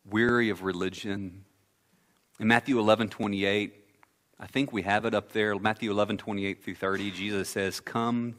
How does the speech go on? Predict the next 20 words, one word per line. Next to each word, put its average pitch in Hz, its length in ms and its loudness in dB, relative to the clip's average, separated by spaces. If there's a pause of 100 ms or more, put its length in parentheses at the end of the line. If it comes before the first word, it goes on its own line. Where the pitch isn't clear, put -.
(100)
to 101 120 -6
me, 90 720 -8 (920)
all 113 420 8
who 101 180 -2
labor 98 480 -2
and 95 180 -6
are 82 80 -6
heavy 95 320 -8
laden, 82 540 -8 (640)
and 90 180 -6
I 90 140 2
will 92 180 -4
give 87 320 -8
you 82 400 -10 (320)
rest. - 840 -12 (500)
Take 113 220 0
my 104 180 2
yoke 92 400 -2
upon 90 480 -4
you. 82 300 -12